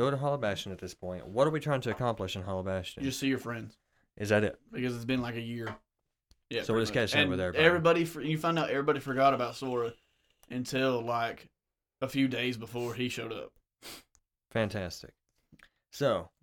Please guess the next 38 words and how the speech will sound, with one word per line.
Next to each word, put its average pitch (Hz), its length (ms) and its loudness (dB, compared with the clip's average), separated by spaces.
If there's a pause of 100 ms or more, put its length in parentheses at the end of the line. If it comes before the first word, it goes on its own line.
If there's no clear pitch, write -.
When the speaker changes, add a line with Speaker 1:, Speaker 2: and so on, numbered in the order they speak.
(140)
Speaker 1:
uh, 117 400 4
what 123 300 4
are 147 60 2
we 135 100 0
doing 123 280 -2
while 117 120 2
we're 113 120 0
there 104 260 2
other 104 140 -2
than 98 180 -4
seeing 92 220 -6
our 87 100 -4
friends? 87 280 -10
Is 92 40 -14
that 98 200 -4
pretty 107 180 -2
much 95 200 -4
it? 107 240 -2
Speaker 2:
That's 131 280 -2
pretty 120 180 -4
much 113 240 -10
it. 110 100 -8
Speaker 1:
So 110 140 0
what 110 120 0
do 120 60 0
we 117 80 -2
learn 107 240 0
while 101 140 0
we're 95 100 -2
there? 101 200 -2
Did 95 100 -4
we 98 80 -4
find 101 200 -2
anything 98 300 -4
else 95 220 -4
in 92 60 -6
the 87 60 -6
story 98 560 -2